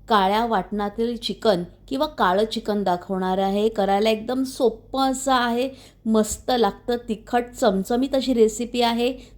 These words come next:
चला तर मग लागूया कामाला. तर लागणारं साहित्य काय काय ते तुम्हाला सांगते. तर इकडे मी चिकन घेतलेलं आहे, याला स्वच्छ धुवून असं घेतलेलं आहे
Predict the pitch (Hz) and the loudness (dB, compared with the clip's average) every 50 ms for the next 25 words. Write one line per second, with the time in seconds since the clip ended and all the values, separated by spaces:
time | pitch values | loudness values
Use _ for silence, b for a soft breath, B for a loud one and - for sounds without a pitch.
0 | B - 208 190 180 180 180 190 190 190 185 185 190 185 180 180 220 240 262 262 | B -2 0 0 0 0 -2 -2 -4 -2 -2 -2 -2 -2 -2 -2 -2 -4 -4 -4
1 | 277 285 285 294 294 311 359 392 453 - - - - - - - - - - - | -4 -4 -2 -2 0 0 -2 -2 -4 -8 -14 -20 -20 -20 -20 -20 -20 -20 -20 -20
2 | - - - - - - - 294 294 277 240 196 196 226 247 262 269 285 277 - | -20 -20 -20 -20 -10 -2 0 2 4 4 4 4 4 2 2 2 0 0 0 -2
3 | 330 311 302 311 - - 302 285 285 277 247 240 233 254 240 240 240 220 202 202 | -2 0 0 0 0 2 0 2 2 2 0 0 0 0 -2 0 2 0 0 2
4 | 214 214 208 208 208 214 214 233 226 202 208 202 208 240 233 233 240 226 - 208 | 0 -2 -2 0 -2 -2 -2 -2 -4 -4 -4 -4 -4 -6 -4 -4 -6 -6 -6 -6
5 | - 208 196 202 208 202 208 - - 202 185 - 196 190 208 208 208 220 214 214 | -6 -4 -2 -2 -2 -4 -6 -6 -6 -8 -6 -4 -4 -2 0 0 0 0 0 0
6 | 208 208 208 220 220 220 220 226 233 240 262 320 339 - b b b b b b | 0 0 0 0 0 0 2 2 2 2 2 0 -2 -8 b b b b b b
7 | b 214 202 220 220 - 311 311 - - - 370 247 220 220 214 240 269 277 277 | b -6 -4 -4 -4 -4 -6 -6 -4 -4 -4 0 2 2 2 2 2 2 0 0
8 | 269 - 294 277 247 262 262 254 254 247 254 262 254 262 254 262 262 269 269 277 | 0 0 0 0 2 0 0 0 0 -2 -2 -2 0 0 0 0 0 0 0 0